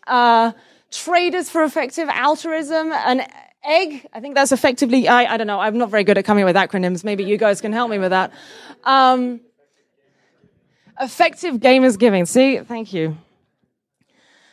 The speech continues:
Seriously though, uh, we've seen the possibilities of targeting a specific narrow in-, uh, community, and we're co-, confident that there's significant potential for a similar project within other industries.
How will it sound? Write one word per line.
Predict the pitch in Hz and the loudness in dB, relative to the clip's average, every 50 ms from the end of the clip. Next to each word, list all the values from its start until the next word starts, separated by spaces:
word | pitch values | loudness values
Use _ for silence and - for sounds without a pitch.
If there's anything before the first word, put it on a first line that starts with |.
| _ _ _ _ _ _ _ _ _ _ _ _ | _ _ _ _ _ _ _ _ _ _ _ _
Seriously | - - 302 302 269 - 226 | -10 -4 -2 0 0 0 0
though, | 202 185 175 170 - - - | 0 0 0 0 -2 -4 -4
uh, | - 190 233 226 233 240 | -2 0 2 2 2 2
we've | 359 381 370 | 2 0 0
seen | - - 381 359 339 330 302 285 254 | 0 2 2 4 4 4 4 4 2
the | 214 139 107 87 90 107 208 269 247 | 0 -4 -6 -10 -12 -6 -2 -2 -2
possibilities | - - 285 269 - 254 233 226 214 208 - 214 202 202 - | 0 0 -2 0 0 2 2 2 2 4 4 4 4 4 2
of | - - 175 | 0 -4 -6
targeting | - - 226 220 208 196 214 - - 208 196 190 185 170 - - | -2 0 2 4 4 2 0 -2 -2 -4 -4 -4 -6 -8 -10 -12
a | 196 | -12
specific | - - - 220 196 - - - - 214 - - 202 180 - - - - - - - _ _ - | -12 -12 -10 -10 -10 -8 -6 -4 -4 -6 -4 -4 -6 -6 -6 -8 -12 -20 -20 -20 -20 _ _ -14
narrow | 175 190 220 233 233 214 208 190 | -6 0 2 4 6 6 4 4
in-, | - 180 185 180 156 - - - | 2 -2 -4 -6 -6 -10 -10 -8
uh, | 180 170 160 165 160 160 160 | -4 -2 -2 0 0 -2 -2
community, | - 208 214 226 226 214 - - 170 156 156 151 _ _ _ _ _ _ _ _ _ | 0 2 4 4 4 4 2 0 -4 -4 -6 -8 _ _ _ _ _ _ _ _ _
and | - 233 | -4 -2
we're | 262 | -2
co-, | - - 277 - - | -2 -2 -4 -6 -4
confident | - - 339 339 320 277 247 220 | -2 -2 -2 0 2 2 2 2
that | 165 202 - | 0 0 2
there's | 214 208 202 202 190 - - - - | 4 4 6 4 4 0 -6 -8 -8
significant | - 233 - 226 285 - 330 - 311 254 220 | -8 -6 -4 -4 -4 -4 -4 -4 -6 -6 -8
potential | 226 - - - 220 202 180 - - 180 170 165 170 165 - _ _ _ _ | -10 -8 -4 -4 -2 -2 -2 -2 0 2 2 2 0 -2 -4 _ _ _ _
for | - 226 | -6 -6
a | |
similar | - - - 311 302 294 262 | -4 0 2 4 4 4 4
project | - - 202 165 185 175 - - | 4 2 0 0 0 0 -2 -4
within | 185 190 175 190 190 185 - - | -8 -12 -10 -10 -10 -10 -10 -10
other | 175 175 180 | -10 -8 -8
industries. | 175 - 175 185 180 190 - - - 160 151 151 - - - | -10 -10 -10 -12 -10 -10 -12 -12 -12 -14 -14 -16 -18 -20 -20